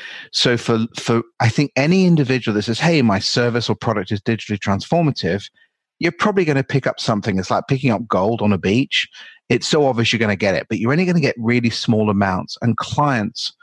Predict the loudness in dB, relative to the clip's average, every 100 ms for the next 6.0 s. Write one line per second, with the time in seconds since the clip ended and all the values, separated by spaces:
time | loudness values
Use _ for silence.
0 | _ -20 -20 _ 0 2 2 2 0 0
1 | -2 0 0 0 0 2 2 0 -4 -8
2 | -8 -4 -2 -2 -4 -6 -4 -2 -2 0
3 | 2 2 0 -2 -8 -20 -20 -20 _ -2
4 | 0 2 0 0 2 0 0 -2 0 0
5 | -2 -4 0 2 4 4 4 4 4 0